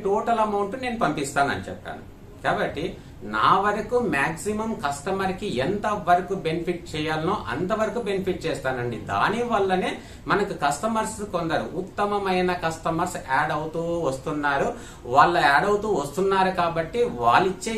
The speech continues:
ఎంకరేజ్‌మెంట్, వాళ్ళు ఇచ్చే ఫీడ్‌బ్యాక్‌ని బట్టి, వాళ్ళు చేసే సపోర్ట్‌ని బట్టి ఒక వంద మంది వరకు ఫ్రీ శారీస్ నేను ఇస్తానని already వీడియో పెట్టాను. ఓకేనండి, వాటి ప్రకారంగా ఫ్రీ శారీస్ ఇస్తూనే వెళ్దాం,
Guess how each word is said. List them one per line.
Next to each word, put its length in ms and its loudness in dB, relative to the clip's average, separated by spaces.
ఎంకరేజ్‌మెంట్, 680 0
వాళ్ళు 220 4
ఇచ్చే 260 -6
ఫీడ్‌బ్యాక్‌ని 680 0
బట్టి, 240 -2
వాళ్ళు 220 4
చేసే 280 0
సపోర్ట్‌ని 560 0
బట్టి 240 0
ఒక 120 2
వంద 180 2
మంది 320 0
వరకు 360 0
ఫ్రీ 160 0
శారీస్ 400 6
నేను 180 2
ఇస్తానని 460 0
already 300 2
వీడియో 300 0
పెట్టాను. 320 -8
ఓకేనండి, 380 -4
వాటి 260 2
ప్రకారంగా 560 0
ఫ్రీ 100 -4
శారీస్ 340 -2
ఇస్తూనే 340 -6
వెళ్దాం, 280 -2